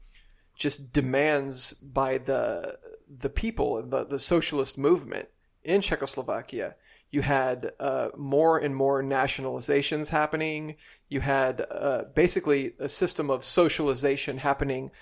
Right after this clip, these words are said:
by degrees through the parliament. And what eventually ended up happening is, uh, Gottwald demanded control of the government, and, um, the workers went out on strike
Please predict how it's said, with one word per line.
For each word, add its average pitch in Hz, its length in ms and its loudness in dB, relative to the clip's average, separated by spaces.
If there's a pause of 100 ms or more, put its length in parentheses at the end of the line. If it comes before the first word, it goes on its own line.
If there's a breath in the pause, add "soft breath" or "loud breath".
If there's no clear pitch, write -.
(120)
by 135 320 4
degrees 143 680 -2 (180)
through 160 380 6
the 147 80 2
parliament. 139 580 2 (720)
And 147 380 4
what 139 240 4
eventually 147 520 4
ended 131 200 0
up 127 120 -4
happening 139 440 2
is, 127 280 -2
uh, 117 320 -2 (140)
Gottwald 135 520 6
demanded 139 480 4
control 131 580 -2
of - 160 -6
the 143 80 -6
government, 143 480 2 (680)
and, 135 360 4
um, 120 500 -2 (640)
the 143 180 0
workers 147 360 4
went 139 160 2
out 131 120 2
on 120 140 -2
strike - 640 0